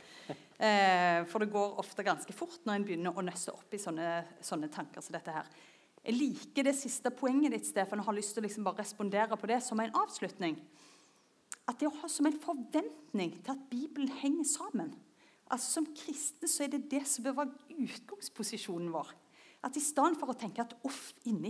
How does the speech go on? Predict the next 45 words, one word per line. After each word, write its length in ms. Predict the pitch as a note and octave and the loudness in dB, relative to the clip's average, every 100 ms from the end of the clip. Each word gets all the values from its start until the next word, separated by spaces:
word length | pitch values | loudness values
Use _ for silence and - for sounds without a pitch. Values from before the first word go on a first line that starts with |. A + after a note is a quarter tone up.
| G#3+ | -2
her 220 | G3 A#3 | -4 -4
er 160 | F#3 A3 | -6 -6
det 80 | |
sikkert 460 | - - C#4 G#3 G3+ | -4 -4 -4 -6 -6
noe 220 | F3 - - | -8 -8 -8
helt 200 | C4+ - | -8 -8
uløselig, 640 | G#3+ G3+ A#3 - - F3 - - | -6 -4 -4 -6 -4 -6 -6 -12
et 240 | - - | -16 -8
eller 200 | - E3 G3 | 0 2 0
annet 100 | G3+ | -2
som 160 | G3 | -4
jeg 160 | F#3 F#3 | -2 0
bare 200 | D#3 F3+ | 0 0
blir 180 | F3+ E3+ - - | -2 -4 -8 -10
satt 280 | - C4 - | -6 -6 -6
fullstendig 540 | - A3+ - A3 C4+ - | -6 -4 2 4 4 2
til 100 | G#3 | -4
veggs 240 | A#3+ - D#3 | -4 -2 -2
av.» 120 | - - _ _ _ _ _ - | -2 -10 _ _ _ _ _ -16
Tenk 160 | - B3+ | -10 -10
å 100 | - | -12
ha 100 | - | -4
den 120 | D4 D4 | -2 -2
frimodige 580 | - B3 A#3+ D4 A3+ A3 | 0 4 4 2 -4 -8
tilliten 520 | - - B3+ B3 - A3 | -8 -8 -4 -6 -4 -4
til 120 | G#3+ | -4
Guds 220 | G#3+ - C4 | -4 -6 -6
ord, 140 | C4 | -6
at 200 | F#3 - | -10 -6
utgangsposisjonen 1080 | A#3 - - B3+ C4+ - - F#3 - E3+ F3+ | -4 -4 -2 -2 -2 -4 -6 -8 -8 -6 -4
er 100 | D#3+ | -4
at, 220 | E3 - - _ _ _ _ _ _ - | -4 -12 -20 _ _ _ _ _ _ -6
men 120 | G#3 - - _ _ _ - | -6 -6 -18 _ _ _ -8
det 100 | F#3 | 0
er 60 | |
en 80 | C4+ | 0
sammenhengende 720 | - - - D#3+ G#3+ G#3+ G#3 G3+ | 0 -4 -2 -2 -2 0 -2 -2
historie. 440 | - D4 F4 A3+ - - _ _ _ - _ | -4 -6 -6 -6 -8 -16 _ _ _ -20 _
Og 80 | C4 | -6
så 60 | D4 | -4
kanskje 320 | - C4+ - | -2 -2 -2
til 140 | C4 B3+ | 0 0
litt 120 | A#3+ | 0
av 80 | B3 | -2
det 100 | G#3 | -2